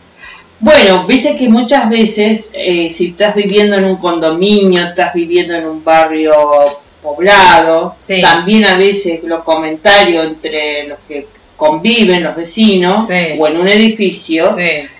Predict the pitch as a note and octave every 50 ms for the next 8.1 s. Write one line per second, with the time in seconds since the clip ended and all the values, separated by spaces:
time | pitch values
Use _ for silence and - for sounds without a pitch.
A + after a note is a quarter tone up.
0 | _ - G3+ F#3+ F3+ E3+ E3+ E3+ E3 - C4 C4+ C4+ B3+ A3 G#3 - G3 F3+ E3+
1 | F3 G3 G#3+ G#3+ A3+ A3+ A3 G3+ - A#3 A#3+ B3+ D4+ D4 - - G3 F#3 F#3+ G#3+
2 | A3+ A#3 A3+ - - G3 F#3 F3 F3 G#3 A#3 C4 C#4 D#4 D#4 C#4+ A#3 G3 F3+ E3+
3 | F3+ E3+ E3 E3 D#3 D3+ - D3+ D3+ - - F3+ E3 D#3+ D#3 C#3+ C3+ C3+ - -
4 | D#3 D#3+ D#3+ D#3+ D#3 D#3+ D#3+ _ _ _ _ _ _ - - - F#3+ G3 A3 B3+
5 | D4 D#4+ - - - _ _ _ _ _ _ _ _ _ - A3+ C4 C4+ C#4+ D#4+
6 | F#4 F4 C4 A3 - G#3+ G#3 A#3 B3 A3 - - - G#3+ G#3+ G#3+ G#3+ G3+ G3 C4
7 | C4 C4 B3+ B3+ C#4 C#4 C#4 C4+ C4 B3+ B3+ A#3 G#3+ F#3 E3+ - F#3+ G#3 A3+ A#3+
8 | C4 -